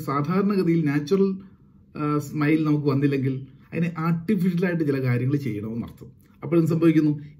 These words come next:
ഈ ഒരു chemical പ്രൊഡക്ഷനാണ് ഉണ്ടാകുന്നത്. Clear ആവുന്നുള്ളൂ? അതാണ് അതിൻ്റെ ഒരു scientific version. പരീക്ഷിച്ച് നോക്കാം. ഇതിന് വേണ്ടത്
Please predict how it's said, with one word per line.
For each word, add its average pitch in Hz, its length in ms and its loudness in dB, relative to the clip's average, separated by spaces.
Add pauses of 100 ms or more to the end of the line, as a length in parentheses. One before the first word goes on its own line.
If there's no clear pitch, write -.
(160)
ഈ - 20 -2 (140)
ഒരു 147 160 4
chemical 135 360 2 (380)
പ്രൊഡക്ഷനാണ് 110 560 -6
ഉണ്ടാകുന്നത്. - 420 -6 (800)
Clear 151 200 4
ആവുന്നുള്ളൂ? 151 320 0 (320)
അതാണ് 214 260 4
അതിൻ്റെ 190 200 6
ഒരു 170 120 -2
scientific 143 440 0
version. - 200 -12 (240)
പരീക്ഷിച്ച് 170 320 4
നോക്കാം. - 240 -2 (340)
ഇതിന് 196 220 -2
വേണ്ടത് 127 260 4